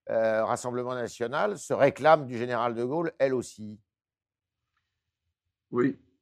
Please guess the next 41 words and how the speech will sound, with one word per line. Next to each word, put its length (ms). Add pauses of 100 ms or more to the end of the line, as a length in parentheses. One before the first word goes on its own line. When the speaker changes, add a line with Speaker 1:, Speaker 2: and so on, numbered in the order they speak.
(120)
Speaker 2:
<clears throat> 960
Je 160
Speaker 1:
Ça 80
Speaker 2:
vois 0
Speaker 1:
ne 40
Speaker 2:
pas 100 (140)
Speaker 1:
dérange 40 (160)
pas. 140 (160)
Speaker 2:
pourquoi, 100 (680)
euh, 720 (220)
on 80
mettrait 320
un 180
périmètre 520
sanitaire 560
autour 300
de 340
Charles 240
de 80
Gaulle. 240 (1160)
Parce 180
que 280 (400)
il 80
y 0
a, 40 (120)
il 40
y 20
a 40
la 80
question 360
de 80
la 100
vie 180
du 120
général 320
de 100
Gaulle, 360 (720)
euh, 140
l'Algérie, 540
et 80
cetera. 540